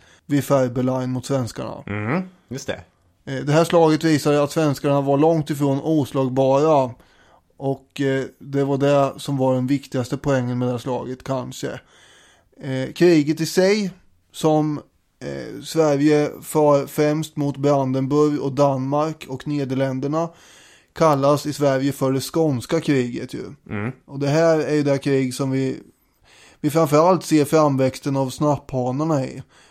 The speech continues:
Speaker 1: Och, eh, det har vi ju pratat om i avsnitt sex och i ett annat avsnitt också som handlar om slaget vid Lund. Så, eh, är det också det skånska kriget det handlar om.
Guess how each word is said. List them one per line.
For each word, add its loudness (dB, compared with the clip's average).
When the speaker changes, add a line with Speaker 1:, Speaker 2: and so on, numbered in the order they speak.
Speaker 1:
Och, -8
eh, 0
det -8
har 0
vi 0
ju 0
pratat -4
om -2
i -4
avsnitt -4
sex -6
och -4
i -2
ett -6
annat -4
avsnitt -4
också -6
som -2
handlar -2
om -4
slaget -4
vid -4
Lund. -2
Så, 4
eh, 0
är 2
det 2
också 0
det 2
skånska -2
kriget -4
det 0
handlar -2
om. -10